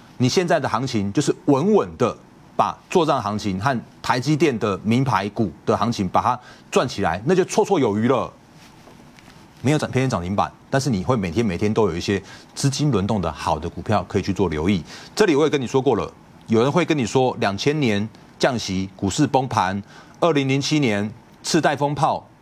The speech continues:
然后雷曼风暴，降息是崩盘。但我告诉你，那都是拿那种九次里面只有两次的事情跟你讲，好恐怖。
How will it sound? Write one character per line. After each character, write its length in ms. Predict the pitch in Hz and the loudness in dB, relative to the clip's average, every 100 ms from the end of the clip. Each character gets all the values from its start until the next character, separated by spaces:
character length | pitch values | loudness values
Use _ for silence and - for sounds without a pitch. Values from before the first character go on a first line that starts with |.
| - | -6
然 100 | 110 | -2
后 120 | 131 | 2
雷 100 | 120 | 2
曼 160 | 147 139 | 2 0
风 160 | 143 | 0
暴， 240 | 143 120 - - - | 0 -2 -4 -18 -6
降 180 | 165 139 | -2 -2
息 140 | 131 | 0
是 100 | 131 | 0
崩 180 | 135 139 | 0 -2
盘。 300 | 117 90 92 - - | 0 -2 -4 -14 -4
但 100 | 170 | 0
我 60 | 135 | 2
告 160 | 156 143 | 0 0
诉 140 | 143 | -2
你， 180 | 107 71 - - - - | -4 -6 -16 -20 -20 -2
那 100 | 202 | 0
都 160 | 196 180 | 2 2
是 160 | 196 | 0
拿 220 | 143 117 135 | 0 0 0
那 100 | 147 | 0
种 180 | 98 78 - - - - - - 107 - | -2 -6 -20 -20 -20 -20 -20 -20 -20 -4
九 200 | - 104 | 0 0
次 220 | - 180 | 2 0
里 100 | 104 | 2
面 160 | 123 120 | 0 0
只 140 | - | 0
有 60 | 110 | 2
两 200 | 95 78 | 0 -4
次 200 | - 101 | -4 -2
的 80 | 90 | -2
事 160 | 104 | -4
情 180 | 82 80 | -4 -4
跟 140 | 104 | -2
你 40 | 104 | -2
讲， 140 | 92 | -2
好 140 | 69 78 | -2 -4
恐 180 | 78 | -6
怖。 180 | 76 85 | -4 -6